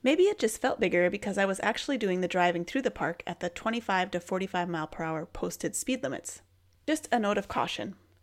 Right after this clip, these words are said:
Park rangers can give speeding tickets. Big Bend's size is listed at eight hundred one thousand acres, or twelve hundred square miles. Since it is so large,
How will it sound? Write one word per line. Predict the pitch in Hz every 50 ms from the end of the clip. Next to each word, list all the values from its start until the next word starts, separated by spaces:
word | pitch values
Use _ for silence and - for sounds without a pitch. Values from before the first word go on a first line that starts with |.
| _ -
Park | - 262 302 302 -
rangers | - 202 196 196 190 - 190 185 185 185 -
can | - 202 185
give | 175 170 170
speeding | - - - 190 190 185 180
tickets. | - - - - - - - - - - _ _ _ _ _ _ _ _ _ -
Big | 277 269
Bend's | 320 320 339 339 330
size | - 190 170 170 175 170 -
is | 185 185 -
listed | 196 190 - - 220 - - - _ _ _
at | - 156 - - -
eight | 180 - -
hundred | 277 262 277 269
one | 240 233 214 220
thousand | - 190 180 185 190 - - -
acres, | - 160 - - 135 143 165 - - _ _ _ _ -
or | - 175
twelve | 170 - - - 196 202 240 247
hundred | 240 214 180 170 170 160 - -
square | - - - - - 170 165 165 160
miles. | 170 156 139 117 - - 190 - - - - _ _ _ _ - - _ _ _ _ _ _ _ _ _ -
Since | - 277 277 269 311
it | 294
is | 370 427 427
so | - 220 180
large, | 165 165 160 151 147 190 - -